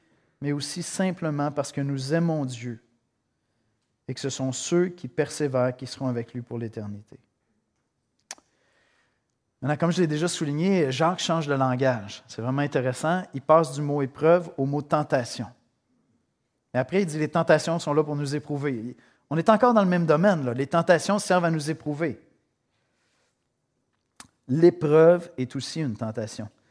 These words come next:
J'aime tellement la sagesse de Jacques. Jacques change de langage, mais c'est parce qu'il s'en va dans,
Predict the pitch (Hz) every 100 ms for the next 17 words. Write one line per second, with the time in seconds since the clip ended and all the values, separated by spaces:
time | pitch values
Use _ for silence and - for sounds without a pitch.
0 | _ - 143 139 180 180 185 147 - 135
1 | 135 131 123 113 127 143 - _ _ _
2 | _ - 117 196 214 - 202 220 220 180
3 | 170 156 151 156 196 202 156 143 - 156
4 | - - 180 180 226 190 156